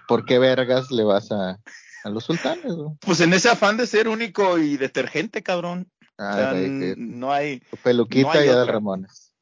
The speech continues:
Speaker 2: Sí, peluquita
Speaker 1: Ajá.
Speaker 2: y Adal Ramones, cabrón. No, no quedaba de otra. O sea, bien,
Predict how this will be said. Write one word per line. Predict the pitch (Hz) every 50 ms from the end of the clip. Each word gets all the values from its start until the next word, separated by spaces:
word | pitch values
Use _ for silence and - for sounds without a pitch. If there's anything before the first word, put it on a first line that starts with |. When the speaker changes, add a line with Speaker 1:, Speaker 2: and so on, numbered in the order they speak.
| _ _
Speaker 2:
Sí, | - - 123 120 120 117
peluquita | - 113 101 98 101 - 123 123 - 135 135
Speaker 1:
Ajá. | 123 131 127
Speaker 2:
y |
Adal | 120 117 117 117 107
Ramones, | 104 98 98 101 104 113 120 -
cabrón. | - 127 135 143 147
No, | 160 170 165
no | 165 170 180 175
quedaba | - 190 185 180 180 185 170
de | 147 120
otra. | - - - 180 139 135 135 127
O | 120
sea, | - 139 135 139 143 131 - - - - - - - _ _
bien, | 147 139 185 226 269 311 311 220